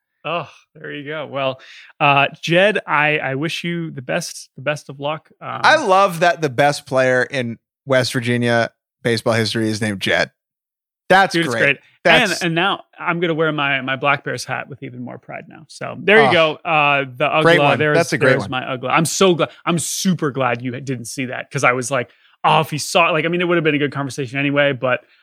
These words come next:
Speaker 1: I was like, "I can't wait to reveal this." <laughs> So
Speaker 2: That was so
Speaker 1: thank
Speaker 2: good.
Speaker 1: you all for sticking with me through the, through the reveal there. All right. That is our good, bad, and Ugla. Uh, now we move on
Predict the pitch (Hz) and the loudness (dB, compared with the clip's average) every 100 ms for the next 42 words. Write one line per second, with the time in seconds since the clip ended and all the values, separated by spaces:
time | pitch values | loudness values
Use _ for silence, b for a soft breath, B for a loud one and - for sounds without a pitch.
0 | b 131 147 143 143 - 139 - 180 160 | b 0 2 2 2 2 -2 0 0 0
1 | 151 147 - 139 123 143 135 127 117 - | -2 -2 -6 -8 -6 -4 -2 -4 -4 -6
2 | - 160 151 156 147 240 - - B B | 0 0 2 -2 -4 -10 -14 -20 B B
3 | 160 156 151 123 - 143 131 196 120 185 | 4 6 4 0 0 2 4 4 4 6
4 | 175 - 165 - 175 170 156 156 156 151 | 4 2 -4 -2 -2 0 0 0 0 -2
5 | 143 143 160 156 147 135 135 135 139 143 | 0 -2 -6 -2 0 0 -2 -4 -6 -6
6 | 127 123 120 123 127 185 151 135 - B | -6 -8 -6 -4 2 4 6 2 -4 B
7 | B _ 185 185 185 143 151 127 151 131 | B _ 2 2 0 -2 -4 -2 -4 -2
8 | 143 135 135 127 185 185 175 170 165 b | -4 -4 -6 -4 -2 0 0 0 -2 b
9 | b b 143 139 139 160 180 165 147 143 | b b -4 -2 -2 0 0 0 -4 -4
10 | 139 139 139 127 | -2 -2 -2 -6